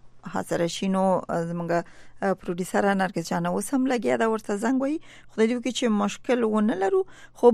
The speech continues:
بله خور په لاین کې ده. وګورو چې څوک ده او د کوم ځای نه غږیږي. ستړې مه شئ، کوم ځای نه را سره غږیږي؟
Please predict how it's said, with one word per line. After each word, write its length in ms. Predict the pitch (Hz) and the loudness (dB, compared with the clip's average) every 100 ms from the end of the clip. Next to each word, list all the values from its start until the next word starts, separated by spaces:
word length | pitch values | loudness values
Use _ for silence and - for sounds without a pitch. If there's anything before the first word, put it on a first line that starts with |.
| 233 | 8
بله 160 | 403 330 | 8 8
خور 240 | - 247 233 | 10 8 10
په 80 | 202 | 10
لاین 240 | 196 190 180 | 10 8 2
کې 80 | 165 | 2
ده. 80 | 151 - - - - - - 190 196 190 - | 0 -2 -12 -20 -20 -20 -4 2 6 6 4
وګورو 320 | 226 269 311 311 | 0 0 -2 -2
چې 120 | - 311 294 294 - | -2 0 0 -2 -4
څوک 220 | 311 311 302 | -4 -4 0
ده 80 | 277 | 2
او 60 | 262 233 | 4 2
د 100 | - | -2
کوم 160 | 330 320 226 | -2 -2 0
ځای 100 | 202 | 2
نه 80 | 190 | 4
غږیږي. 440 | 190 190 208 196 233 | 4 2 2 2 0
ستړې 240 | - 415 277 | 2 4 4
مه 40 | 214 | 4
شئ، 120 | - 202 185 - | 6 6 6 0
کوم 120 | 403 | 2
ځای 40 | 302 | 4
نه 80 | 208 | 8
را 80 | 190 185 | 8 8
سره 160 | 196 196 | 4 4
غږیږي؟ 400 | 202 220 220 392 | 4 4 4 0